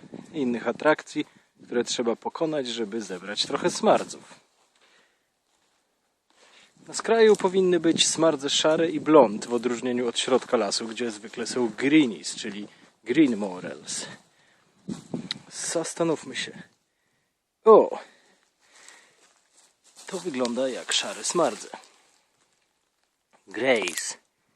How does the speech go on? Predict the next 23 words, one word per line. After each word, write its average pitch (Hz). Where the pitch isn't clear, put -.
Żeby 208
je 180
ściąć, 190
potrzebujemy 147
jakiegoś 135
ostrego 110
narzędzia. 127
Przydałby 123
się 147
szwajcarski -
scyzoryk. -
O, -
jest 147
jeden. 95
Coś -
tu -
jest -
napisane. -
Proszę, -
misiu, 110
jeszcze 107
nie 208
zgubiłem. 254